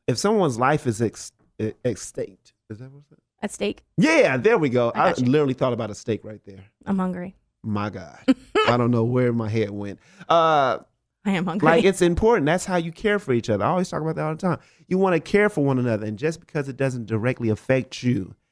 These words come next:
Speaker 1: and you haven't received a loss, there are people out here who, who were having funerals and couldn't view the body.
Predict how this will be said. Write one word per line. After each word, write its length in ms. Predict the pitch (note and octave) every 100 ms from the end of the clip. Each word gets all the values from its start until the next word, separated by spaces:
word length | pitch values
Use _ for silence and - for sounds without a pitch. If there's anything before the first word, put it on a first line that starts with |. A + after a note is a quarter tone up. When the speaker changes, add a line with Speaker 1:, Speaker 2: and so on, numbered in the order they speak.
| _ -
Speaker 1:
and 100 | B2
you 80 | C3
haven't 360 | C3 A#2+ A#2 A2
received 480 | A2 - B2+ A#2+
a 60 | G#2
loss, 520 | G2+ A2+ G#2+ G2+ - _ _ _ _ -
there 100 | G#3
are 80 |
people 260 | G#3 G3+ D3+
out 140 | C#3+
here 220 | C#3+ C#3+ C3+
who, 340 | C3+ B2+ -
who 100 | B2+
were 160 | C3 A2+
having 360 | B2 D3+ C3 A2+
funerals 580 | - F3+ F#3 D3 B2 -
and 120 | A#2+
couldn't 280 | - F3 C#3+
view 160 | C3+
the 80 | E3+
body. 480 | B2+ D3 F#3 B2+ E2